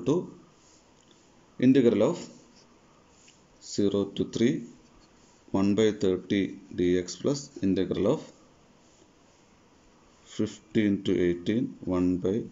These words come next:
thirty D X. So this will be equal to one by thirty into three plus one by thirty into eighteen minus fifteen, that is three.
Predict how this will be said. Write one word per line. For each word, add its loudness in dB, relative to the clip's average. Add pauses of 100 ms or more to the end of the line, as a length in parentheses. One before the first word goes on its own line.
thirty -4 (320)
D -4
X. -14 (180)
So -8
this -4
will -2
be 2
equal -2
to -2 (1600)
one 0
by 4
thirty 0
into -2
three -2 (240)
plus -2 (1120)
one 0
by 2
thirty 0
into -2
eighteen 0
minus -4
fifteen, -8
that -8
is -12
three. -20